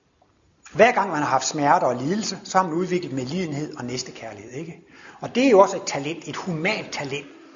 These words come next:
Og dette humane talent, det bliver videregivet fra liv til liv. Alle de evner, anlæg, man har opøvet i tidligere liv, de går ikke tabt, når man dør. De bliver lagret. Martinus taler om, at vi har et jeg, som er af evig natur.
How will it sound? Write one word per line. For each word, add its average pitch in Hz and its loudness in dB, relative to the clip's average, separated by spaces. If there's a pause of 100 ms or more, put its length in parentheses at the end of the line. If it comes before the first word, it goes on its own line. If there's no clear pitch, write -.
(220)
Og 131 -16
dette 233 6
humane 185 0
talent, 135 -8
det 190 -2
bliver 240 2
videregivet 170 2 (180)
fra 139 -6
liv 139 -6 (140)
til 143 -10
liv. 120 -12 (140)
Alle 233 2
de 196 -6 (220)
evner, 170 -2 (220)
anlæg, 151 -2 (140)
man 139 -4
har 131 -4 (220)
opøvet 139 0
i 123 -12
tidligere 135 -8
liv, 123 -16 (280)
de 175 -4
går 180 2
ikke 185 2
tabt, - 2
når 127 -6
man 123 -6
dør. 127 -8 (300)
De 143 -14
bliver 147 -2 (280)
lagret. 139 0
Martinus 202 -2
taler 190 2
om, 151 -4
at 147 -10
vi 139 -10
har 160 -2
et - -12 (420)
jeg, 151 4 (100)
som 143 -4
er 127 -4 (100)
af 123 -8
evig 160 -4
natur. 120 -4